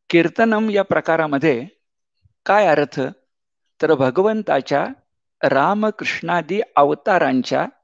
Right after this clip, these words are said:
लीलांचं संकीर्तन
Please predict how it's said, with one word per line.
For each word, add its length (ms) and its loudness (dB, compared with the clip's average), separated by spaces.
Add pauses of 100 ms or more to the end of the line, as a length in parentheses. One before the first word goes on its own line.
(460)
लीलांचं 920 -2 (420)
संकीर्तन 1080 -2